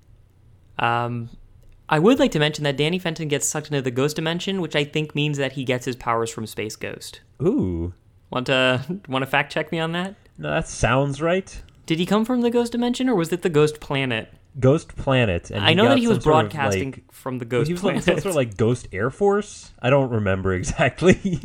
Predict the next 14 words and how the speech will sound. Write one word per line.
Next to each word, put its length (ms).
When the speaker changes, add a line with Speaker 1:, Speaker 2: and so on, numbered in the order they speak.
Speaker 1:
Ghost 300
Navy. 520
Speaker 2:
Tad 260
Ghostal. 460
Speaker 1:
G-, 100
uh, 180
ghost 340
as 160
a 80
prefix 480
is, 140
is 240
pretty 340
strong. 480